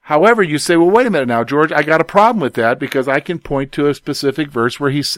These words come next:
it says that he doesn't hear our prayers." Well, we'll get to that in a second. That was the first point I made. The second point I made is, is that the scripture very clearly says that God cares for unbelievers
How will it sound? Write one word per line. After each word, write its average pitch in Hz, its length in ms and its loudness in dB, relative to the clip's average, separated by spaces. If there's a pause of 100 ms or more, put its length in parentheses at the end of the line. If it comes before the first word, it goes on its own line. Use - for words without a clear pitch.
it 131 140 0
says 120 320 -2
that 131 160 0
he 156 120 -2
doesn't 185 440 2
hear 117 280 -2
our 95 140 -4
prayers." - 400 -14 (100)
Well, 165 220 -4
we'll 160 240 -10
get 151 200 -8
to 165 80 -6
that 160 160 -2
in 156 40 -12
a 143 60 -6
second. - 400 -6 (500)
That 170 120 2
was 180 120 0
the 165 80 -4
first 156 320 -2
point 101 240 -6
I 87 100 -14
made. - 300 -20 (800)
The 151 120 -2
second 226 420 2
point 160 180 2
I 135 140 2
made 117 340 -4
is, 120 240 -4
is 120 140 -10
that 131 320 0
the 131 80 -10
scripture 139 420 -6
very 127 260 0
clearly 123 520 -4
says 117 360 -4
that 127 260 0
God 135 480 2
cares 143 640 0
for - 340 -4
unbelievers 143 840 0